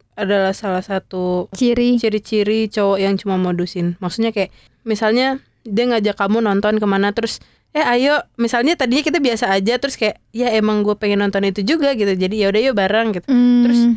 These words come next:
Speaker 1: eh, cowoknya mungkin kayak, "Eh, kayaknya nih ceweknya ngerespon gue deh," ya, langsung
Speaker 2: Hmm.
Speaker 1: dianuin, <laughs> maksudnya di
Speaker 2: Apa itu
Speaker 1: maksudnya
Speaker 2: anuin?
Speaker 1: di, kayak dilanjutkan chatnya,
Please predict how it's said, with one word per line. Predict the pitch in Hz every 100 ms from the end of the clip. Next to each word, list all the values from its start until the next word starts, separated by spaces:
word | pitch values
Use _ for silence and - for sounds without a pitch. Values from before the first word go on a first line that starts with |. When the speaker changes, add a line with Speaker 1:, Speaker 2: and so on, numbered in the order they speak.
| -
Speaker 1:
eh, | -
cowoknya | 247 240 226 269
mungkin | 262 269
kayak, | 269 - - -
"Eh, | 226 -
kayaknya | 202 170 202
nih | 226 233
ceweknya | 214 196 202 226 254 262 _
ngerespon | - 190 185 - 185 180
gue | 175 185 202
deh," | 170
ya, | - 156 156
langsung | 156 156 - 220
Speaker 2:
Hmm. | 247 254 254 240 233 226 214 208 - - -
Speaker 1:
dianuin, | 185 185 185 196 262 330 -
<laughs> | - -
maksudnya | 202 - 311 330
di | 247 233 - - - - _ _ 311 302
Speaker 2:
Apa | 269 269
itu | 285
Speaker 1:
maksudnya | 247 233
Speaker 2:
anuin? | 226
Speaker 1:
di, | 262 254 254 -
kayak | - 233 226 - - _
dilanjutkan | 208 220 220 220 220 - 240 233 226
chatnya, | 240 226 - 240 240